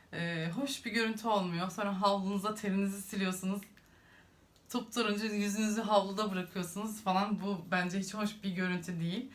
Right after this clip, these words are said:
Yüz-, yüzünüzde makyaj varken ne kadar güzel ter atabilirsiniz, rahat hareket edebilirsiniz. Bu biraz düşündürücü. O yüzden ben video çekeceğimden dolayı makyaj yaptım.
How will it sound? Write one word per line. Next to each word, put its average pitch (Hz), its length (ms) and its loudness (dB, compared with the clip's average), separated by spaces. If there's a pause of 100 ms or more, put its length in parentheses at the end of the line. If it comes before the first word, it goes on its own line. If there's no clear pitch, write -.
(260)
Yüz-, 175 180 -4
yüzünüzde 214 480 0
makyaj 220 400 0
varken 220 380 0
ne 220 80 0
kadar 180 360 0 (1040)
güzel 185 320 4
ter 202 160 0
atabilirsiniz, 165 1040 -2
rahat 170 320 -2
hareket 170 420 -4
edebilirsiniz. 160 800 -4 (460)
Bu 202 120 -2
biraz 196 360 2
düşündürücü. 190 840 0
O 202 120 0
yüzden 190 360 0
ben 190 200 2
video 180 240 0
çekeceğimden 160 760 0
dolayı 143 220 -2
makyaj 160 400 -2
yaptım. 262 360 -4